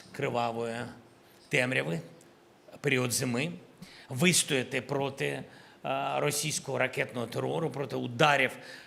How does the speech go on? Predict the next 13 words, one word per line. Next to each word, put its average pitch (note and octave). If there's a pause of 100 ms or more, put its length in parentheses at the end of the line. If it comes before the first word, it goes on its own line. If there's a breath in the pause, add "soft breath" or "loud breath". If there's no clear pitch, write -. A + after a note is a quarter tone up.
(160 loud breath)
терористичних D3
абсолютно C3
по C#3
нашій C3 (320 loud breath)
енергосистемі. E3
І B2
я B2+
вдячний C#3+ (280 loud breath)
кожному, E3+
я C#3
вдячний C#3 (240 loud breath)
кожній, D#3+
хто D#3+